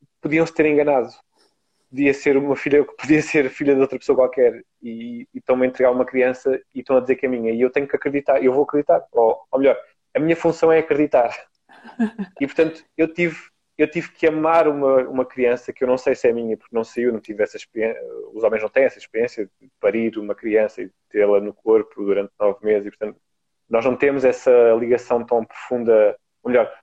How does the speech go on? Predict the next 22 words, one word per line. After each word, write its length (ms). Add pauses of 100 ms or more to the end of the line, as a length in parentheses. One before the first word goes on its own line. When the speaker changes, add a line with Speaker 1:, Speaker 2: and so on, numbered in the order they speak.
Speaker 1:
nós 100
não 100
temos 200
essa 160
ligação 360
tão 140
visceral 560
com, 420
Speaker 2:
Uhum. 180
Speaker 1:
com 80
as 80
crianças, 300
Speaker 2:
Uhum. 60
Speaker 1:
apesar 220
de 60 (100)
podermos 360
ter 160
uma 140
ligação 360
super 320
profunda. 440 (640)
Ahm, 440